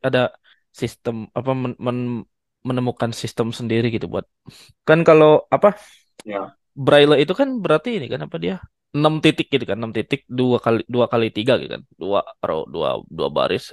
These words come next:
Speaker 1: eh, dua baris, tiga kolom, eh, dua kolom, tiga baris gitu kan. Set-, kalau
Speaker 2: Tiga
Speaker 1: lo
Speaker 2: baris, dua kolom.
Speaker 1: Ti-, iya, tiga baris, dua kolom, bener. Tiga baris, dua kolom. Itu kan kalau misalnya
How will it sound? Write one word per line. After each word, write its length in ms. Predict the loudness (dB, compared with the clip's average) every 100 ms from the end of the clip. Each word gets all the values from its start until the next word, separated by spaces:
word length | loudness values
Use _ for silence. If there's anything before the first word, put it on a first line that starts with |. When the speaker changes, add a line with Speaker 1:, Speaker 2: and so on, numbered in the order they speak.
| -8
Speaker 1:
eh, 120 | -8 -10 _ _ _ _
dua 120 | -2 0
baris, 160 | 0
tiga 160 | 2 0
kolom, 400 | 2 0 -2 -10 -6
eh, 160 | -4 -4 -8 -8
dua 240 | -2 0
kolom, 180 | 0 -2
tiga 160 | 0 0
baris 160 | 0 -2
gitu 100 | -4
kan. 80 | -6 _
Set-, 240 | -18 -18 _ _ _ _
kalau 320 | 4 4 4 0 _ -2
Speaker 2:
Tiga 180 | 2 4
Speaker 1:
lo 60 |
Speaker 2:
baris, 240 | 4 2 0
dua 160 | -2
kolom. 240 | -2 -8 -12 _ _ _ _
Speaker 1:
Ti-, 100 | 2 2
iya, 80 | 4
tiga 160 | 2
baris, 240 | 2 0 -2
dua 160 | -4
kolom, 160 | -2 -4 -6
bener. 160 | -14 -16 _ _ _
Tiga 180 | -10 -8 -6
baris, 140 | -8
dua 80 | -6
kolom. 320 | -4 -2 -2 -4 -12 _ -8
Itu 120 | 0
kan 100 | 2 4
kalau 300 | 4 4 2
misalnya 340 | 0 0 0